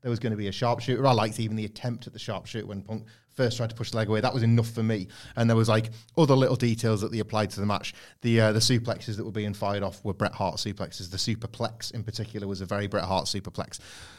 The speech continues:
C M Punk sells. I think I've worked out why I love C M Punk selling so much, 'cause this has been a feature of his comeback.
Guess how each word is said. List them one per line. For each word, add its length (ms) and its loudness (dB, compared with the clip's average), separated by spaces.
C 260 6
M 140 8
Punk 400 4
sells. 640 4
I 40 -2
think 100 6
I've 80 6
worked 260 8
out 120 0
why 200 2
I 20 2
love 180 -2
C 140 -4
M 100 -2
Punk 200 -4
selling 340 0
so 200 -2
much, 240 -6
'cause 140 -6
this 140 -6
has 80 -8
been 100 -2
a 40 -2
feature 460 -6
of 160 -8
his 140 -8
comeback. 460 -8